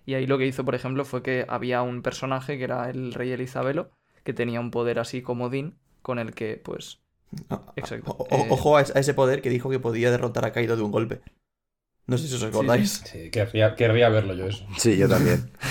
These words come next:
Speaker 1: <laughs>
Speaker 4: Pero bueno, prefi-, prefiero
Speaker 1: Pero bueno, el tío, la verdad es que no estaba
Speaker 4: prefiero
Speaker 1: mal.
Speaker 4: el, el poder comodín esto a,
Speaker 3: Digas.
Speaker 4: a lo de Pel,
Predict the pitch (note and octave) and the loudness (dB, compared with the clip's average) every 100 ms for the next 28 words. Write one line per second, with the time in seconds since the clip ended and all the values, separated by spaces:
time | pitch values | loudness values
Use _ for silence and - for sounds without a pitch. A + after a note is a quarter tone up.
0 | - D#3 - - A2+ B2 A#2+ A2 - A2+ | -4 -4 -4 6 10 12 10 8 6 8
1 | B2 A#2 A2 G#2+ B2 A#2+ B2 A2+ D3+ F3 | 8 6 6 8 10 12 10 8 6 8
2 | G3+ D3+ C3+ D3+ E3 F#3+ C#3+ C3 G#2+ A2+ | 8 8 6 4 2 0 0 -2 4 8
3 | A#2 C3 G#2+ G2 G2 F#2+ G2 G2+ A2 G2+ | 12 12 10 4 2 6 6 6 4 8
4 | G#2 G#2 G#2+ - C#3+ - F#2 F2 F2 - | 8 6 2 6 6 6 4 4 4 0
5 | - F#2+ F2+ F2 F#2+ F2 | 2 4 6 4 2 0